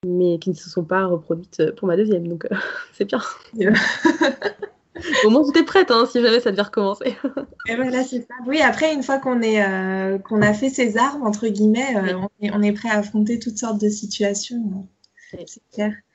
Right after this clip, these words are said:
Speaker 2: En parlant de tes nuits, du coup, je vais finir avec cette dernière question un peu rituelle que je demande aux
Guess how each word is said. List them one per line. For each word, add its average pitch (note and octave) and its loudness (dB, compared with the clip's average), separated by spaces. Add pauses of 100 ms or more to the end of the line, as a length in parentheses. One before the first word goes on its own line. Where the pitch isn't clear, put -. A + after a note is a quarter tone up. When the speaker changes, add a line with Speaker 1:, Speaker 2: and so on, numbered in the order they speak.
(220)
Speaker 2:
En A3 2
parlant A#3 4
de D4 -2
tes B3 -2
nuits, A#3 -2
du B3+ -4
coup, C#4 -8
je B3+ -8
vais G3+ 2
finir A3 0
avec G3+ 2
cette G3+ -2
dernière G#3 2
question A#3 -6
un G#3+ 0
peu G#3+ -4
rituelle G#3+ -8
que G#3 -4
je G3 -8
demande G3+ -4
aux F#3 -6